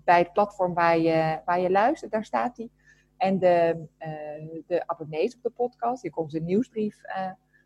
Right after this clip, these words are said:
ontvangen. Die kunnen nog veel meer achtergrondinformatie, eh, eh, daarvan krijgen. Die, eh, eh, die lezen daar nog wat meer over. Ehm,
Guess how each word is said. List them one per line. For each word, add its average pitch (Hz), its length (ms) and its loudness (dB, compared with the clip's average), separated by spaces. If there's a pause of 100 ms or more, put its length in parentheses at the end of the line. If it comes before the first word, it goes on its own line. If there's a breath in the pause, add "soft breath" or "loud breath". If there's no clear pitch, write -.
ontvangen. 220 600 0 (340)
Die 175 300 -4
kunnen 196 220 2
nog 202 180 0
veel 208 160 2
meer 202 160 2
achtergrondinformatie, 156 1120 -10
eh, 143 260 -8
eh, 143 60 -12 (420)
daarvan 147 360 -8
krijgen. 185 480 -12
Die, 160 240 -10
eh, 160 80 -10 (320)
eh, 156 260 -14
die 175 120 0
lezen 160 260 2
daar 156 140 -2
nog 151 100 -14
wat 160 160 -6
meer 170 360 2
over. 151 280 -4 (720 soft breath)
Ehm, 170 420 0